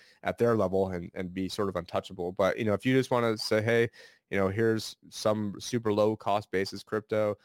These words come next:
have it all get stepped up, um, then pay yourself, you know, a salary on the books." I mean, this is, you know, one of the ways to be able to do that. So some people, you know, they choose to keep it in crypto. Some people say, "Hey, I've already got ninety-nine point nine nine percent of my net worth in crypto. Let's just get a little bit that's not in crypto."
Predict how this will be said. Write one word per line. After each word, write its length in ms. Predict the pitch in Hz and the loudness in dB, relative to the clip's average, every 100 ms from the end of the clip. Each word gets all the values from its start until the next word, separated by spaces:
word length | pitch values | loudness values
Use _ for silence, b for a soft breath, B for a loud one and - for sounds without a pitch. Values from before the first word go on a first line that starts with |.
| b b | b b
have 240 | 95 101 | -4 -2
it 60 | 104 | 0
all 140 | 101 | -2
get 160 | 110 107 | 0 -6
stepped 360 | - 110 101 - | -2 0 0 0
up, 260 | 107 104 - b b b b - | 0 0 -4 b b b b -8
um, 500 | 101 92 92 90 90 95 _ _ _ _ _ _ _ | -2 0 0 -2 -6 -16 _ _ _ _ _ _ _
then 280 | - 113 104 | -2 0 0
pay 120 | 113 | -2
yourself, 420 | 110 104 - 104 - | -4 -4 -2 -4 -4
you 60 | - | -6
know, 140 | 98 | -4
a 60 | 90 | -4
salary 420 | - 104 107 107 | -2 0 2 2
on 140 | 104 98 | 0 -2
the 60 | |
books." 360 | 85 107 107 - | -4 -4 -4 -6
I 40 | |
mean, 120 | 98 | -6
this 160 | 95 95 | -8 -8
is, 240 | 98 90 | -10 -10
you 60 | 98 | -8
know, 100 | 92 | -6
one 220 | 92 98 | -4 -4
of 40 | 101 | -2
the 60 | |
ways 320 | 95 95 92 - | 0 -2 -4 -10
to 280 | - 107 | -8 -6
be 80 | 101 | -2
able 160 | 95 95 | -2 -2
to 80 | 92 | -6
do 180 | 98 | -2
that. 360 | 104 104 104 - b b | 0 2 0 -2 b b
So 140 | - 110 | -10 -4
some 220 | 147 139 | -2 0
people, 360 | 151 135 131 | -2 0 0
you 100 | 123 | 0
know, 60 | 117 | 0
they 160 | 107 104 | 0 -2
choose 360 | - 117 117 | -2 -2 -2
to 80 | 107 | -6
keep 200 | - 107 | -8 -4
it 100 | 101 | -4
in 120 | 110 | -4
crypto. 540 | 107 113 - 110 107 104 | -4 -4 0 2 2 -2
Some 160 | 104 | -6
people 280 | 107 107 98 | -8 -10 -12
say, 200 | - 101 | -6 -4
"Hey, 220 | 101 110 107 | 0 2 2
I've 100 | 101 | 0
already 200 | 98 98 | -2 0
got 260 | 104 104 | 0 0
ninety-nine 420 | 101 104 107 101 | -2 -4 -2 -4
point 200 | 98 95 | -4 -8
nine 160 | 87 98 | -6 -6
nine 160 | 101 98 | -6 -8
percent 220 | 95 95 | -8 -4
of 40 | |
my 80 | 95 | -2
net 160 | 95 82 | -2 -2
worth 180 | 95 | -4
in 80 | 95 | -6
crypto. 440 | - 107 - 98 92 | -4 -4 0 0 0
Let's 160 | 95 | -2
just 160 | 95 - | -6 -2
get 100 | 73 | 0
a 40 | |
little 180 | 101 101 | 2 2
bit 160 | 95 90 | 0 -2
that's 180 | 87 - | -4 0
not 160 | 110 | 0
in 60 | 110 | 0
crypto." 480 | - 107 110 107 | 0 -2 2 2